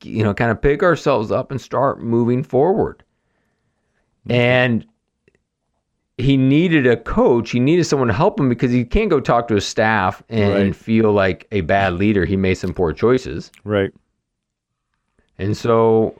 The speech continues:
Speaker 1: um,
Speaker 2: You
Speaker 1: that,
Speaker 2: can't
Speaker 1: you know,
Speaker 2: take,
Speaker 1: that's what we
Speaker 2: you
Speaker 1: talked
Speaker 2: can't,
Speaker 1: about. It's
Speaker 2: you
Speaker 1: like, "Hey,
Speaker 2: can't
Speaker 1: let's,
Speaker 2: take it
Speaker 1: let's plan
Speaker 2: home
Speaker 1: through
Speaker 2: with
Speaker 1: these
Speaker 2: you.
Speaker 1: next
Speaker 2: Yeah.
Speaker 1: steps."
Speaker 2: Hey, uh,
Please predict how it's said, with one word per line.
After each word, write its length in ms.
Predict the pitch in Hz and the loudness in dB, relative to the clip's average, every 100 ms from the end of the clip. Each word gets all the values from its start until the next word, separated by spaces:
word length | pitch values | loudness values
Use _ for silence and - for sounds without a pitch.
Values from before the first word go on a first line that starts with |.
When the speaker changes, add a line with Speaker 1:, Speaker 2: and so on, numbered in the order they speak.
| - | -6
Speaker 1:
um, 260 | 110 110 | -2 0
Speaker 2:
You 60 | 117 | 2
Speaker 1:
that, 40 | |
Speaker 2:
can't 100 | 139 | 2
Speaker 1:
you 60 | 123 | 2
know, 40 | 139 | 2
Speaker 2:
take, 60 | |
Speaker 1:
that's 120 | 127 | 2
what 60 | 147 | 0
we 60 | 143 | 2
Speaker 2:
you 40 | |
Speaker 1:
talked 200 | 151 190 | 2 2
Speaker 2:
can't, 100 | 302 | 2
Speaker 1:
about. 120 | 98 78 | 0 0
It's 80 | |
Speaker 2:
you 60 | 127 | -2
Speaker 1:
like, 60 | 127 | 0
"Hey, 60 | - | 0
Speaker 2:
can't 80 | |
Speaker 1:
let's, 220 | 139 - - _ _ | 0 -4 -16 _ _
Speaker 2:
take 140 | 113 131 | -8 0
it 40 | 131 | 0
Speaker 1:
let's 120 | 131 | 0
plan 220 | 135 139 | 0 2
Speaker 2:
home 160 | 143 120 | 2 2
Speaker 1:
through 80 | - | 2
Speaker 2:
with 80 | |
Speaker 1:
these 80 | 117 | 0
Speaker 2:
you. 60 | 127 | -2
Speaker 1:
next 160 | 131 | -2
Speaker 2:
Yeah. 80 | 117 | 0
Speaker 1:
steps." 360 | 151 131 - - _ _ _ _ | 0 0 -6 -20 _ _ _ _
Speaker 2:
Hey, 240 | 190 190 165 - - | 0 0 0 -6 -2
uh, 360 | 170 165 160 | 0 2 2